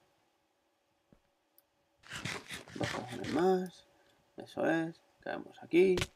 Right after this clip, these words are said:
No nos matamos. Muy bien. No hay que morir. A seguir comiendo manzanas de estas que nos regeneran,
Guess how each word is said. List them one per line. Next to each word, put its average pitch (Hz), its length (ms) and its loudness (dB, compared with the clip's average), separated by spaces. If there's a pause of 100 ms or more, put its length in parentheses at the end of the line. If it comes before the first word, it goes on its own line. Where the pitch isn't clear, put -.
(240)
No - 120 -4
nos - 120 -8
matamos. 165 520 2
Muy - 220 -6
bien. 180 420 4 (800)
No - 120 -6
hay 107 80 -2
que 104 100 -4
morir. 175 600 6 (2250)
A 98 220 -4
seguir 135 220 0
comiendo 127 240 0
manzanas 156 600 0
de 147 60 2
estas - 260 -6
que 123 80 2
nos 117 160 2
regeneran, 175 840 4